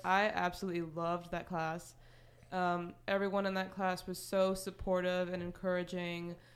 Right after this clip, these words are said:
Most of us did not have a lot of acting experience, and I was a little nervous about that at first,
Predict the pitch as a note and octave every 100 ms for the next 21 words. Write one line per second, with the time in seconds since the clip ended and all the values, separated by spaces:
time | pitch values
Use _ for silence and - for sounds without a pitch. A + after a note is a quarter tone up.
0 | - - G3+ G#3 G#3+ G#3 F#3+ F#3+ - E3
1 | F#3 F3+ F3 F3 D#3+ E3 D#3+ D#3 D#3 F#3+
2 | F#3+ F#3+ A3 G#3+ A3 A3+ A3+ - - -
3 | F3 E3+ F3+ G#3+ A#3 A#3 E3+ E3 E3 F#3+
4 | G#3+ G#3+ G3+ E3+ - D3+ D#3+ G3+ C4+ -